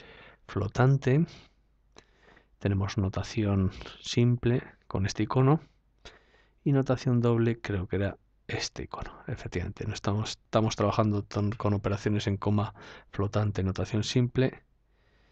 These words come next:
Y ahora tenemos un radio unitario, una altura de cinco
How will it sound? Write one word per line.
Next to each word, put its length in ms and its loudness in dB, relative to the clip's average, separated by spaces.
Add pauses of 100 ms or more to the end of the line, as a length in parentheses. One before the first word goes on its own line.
(720)
Y 140 2
ahora 140 0
tenemos 580 0
un 160 2
radio 400 -2
unitario, 560 4 (880)
una 180 4
altura 340 0
de 60 0
cinco 440 4